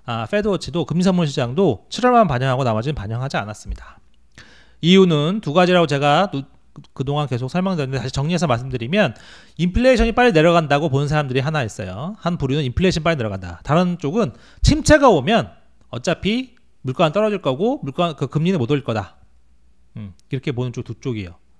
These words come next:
그러니까 이제 인플레이션이 빠르게 내려가면서 연착륙을 할 수 있다는 쪽, 다른 쪽은 침체가 오면서 물가가, 침체가 와서 물가가 급락하고, 그러면서 금리 인상을 할 필요 없다는 쪽, 이게 두 가지입니다. 이게 두 가지라는 거.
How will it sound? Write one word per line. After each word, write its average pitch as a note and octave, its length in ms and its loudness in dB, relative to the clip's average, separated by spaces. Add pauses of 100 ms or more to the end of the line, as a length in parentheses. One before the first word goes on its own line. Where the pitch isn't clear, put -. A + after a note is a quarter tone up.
(540)
그러니까 D#3 120 0
이제 D3 140 2
인플레이션이 F3+ 420 4
빠르게 G3+ 220 6
내려가면서 D3 680 2
연착륙을 D#3 400 0
할 C3+ 80 -2
수 - 100 -12
있다는 A2+ 300 -8
쪽, G3+ 360 -4 (220)
다른 C3+ 220 -6
쪽은 C3+ 240 -6
침체가 B3 360 0
오면서 D3+ 540 -2
물가가, D3 420 -4
침체가 G#3+ 340 0
와서 B2 400 0
물가가 C#3+ 340 -4
급락하고, C#3 800 -6
그러면서 A#2 320 -10
금리 C#3+ 180 -8
인상을 C3+ 300 -6 (240)
할 - 140 -12
필요 D3 120 -4
없다는 A#2+ 300 -8
쪽, F#2 160 -16
이게 - 80 -12
두 C#3 160 -10
가지입니다. F3 480 -6 (1200)
이게 - 100 -8
두 - 160 -12
가지라는 G#2 420 -8
거. G#2 300 -12